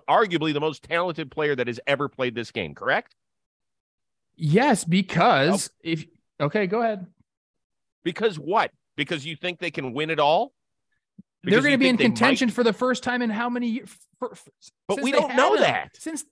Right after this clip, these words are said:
Speaker 2: I'm saying if they're in contention for the first time since they have Shohei and Mike Trout together, you can't trade Shohei Ohtani or you're gonna lose the entire fan base, bro. You can't.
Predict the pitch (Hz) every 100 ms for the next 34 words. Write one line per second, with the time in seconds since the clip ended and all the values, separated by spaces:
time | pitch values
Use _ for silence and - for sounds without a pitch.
0 | 190 220 - 277 - 233 285 - 254 254
1 | 233 240 254 226 - 226 170 127 123 -
2 | _ 214 220 - - 220 285 233 - -
3 | 262 254 151 143 - _ - 226 240 180
4 | 226 240 - - 247 233 233 190 196 202
5 | - 214 202 190 202 143 _ 170 226 -
6 | 233 247 254 - 196 214 196 214 214 196
7 | 196 190 190 180 165 - _ 175 190 190
8 | 147 156 220 190 185 165 - 160 147 127
9 | 107 98 87 - 120 139 - 196 117